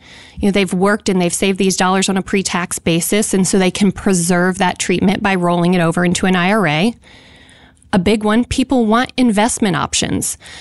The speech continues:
Not all retirement plans are created equally in terms of what options you have within the plan, so that's a big reason.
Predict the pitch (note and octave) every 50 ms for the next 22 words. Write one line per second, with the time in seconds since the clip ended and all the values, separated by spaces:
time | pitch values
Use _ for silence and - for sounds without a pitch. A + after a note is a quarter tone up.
0 | - - F#3+ F#3 F#3+ G3+ G3+ - - - G#3 G#3+ A3+ A3+ A#3 A3 G#3+ - - G#3+
1 | A3+ G#3+ G#3 F#3+ - - - G3 G3+ G#3 G3 F#3+ F#3+ F3 - - G#3 G3+ F#3+ G3
2 | F#3 F#3 E3+ G#3 B3+ B3+ - F#3+ F3+ E3+ F3 F3+ F3 E3+ - - - G3+ G3 G3
3 | F#3 G3 F#3 E3+ F3 F#3 G3+ - - - F#3 F#3 G3+ - - - G3 F#3+ F#3 F3+
4 | G3 F3+ F#3 E3+ E3+ F3 F3+ F3 F3 F#3 F3 - F3 E3+ E3+ E3 D#3 - - D#3+
5 | D3+ D#3+ G3 G3 - F#3+ E3 F#3 G#3 - G#3+ F#3 E3 E3+ E3+ E3 - - D#3+ D#3+
6 | D#3 - F#3 F#3 G3+ G#3